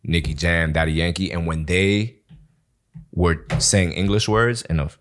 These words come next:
in a, in a super Spanish accent, I was like, "Yo, that shit is fire right there." So I always liked hearing accents.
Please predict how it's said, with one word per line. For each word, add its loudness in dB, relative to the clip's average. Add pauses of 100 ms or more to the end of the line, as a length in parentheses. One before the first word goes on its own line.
in -2
a, -4 (180)
in -2
a -2
super -2
Spanish -2
accent, 0
I -4
was -6
like, -10
"Yo, -4
that -4
shit -6
is -12
fire -2
right -10
there." -12 (240)
So -2
I 4
always 0
liked -2
hearing -6 (760)
accents. -4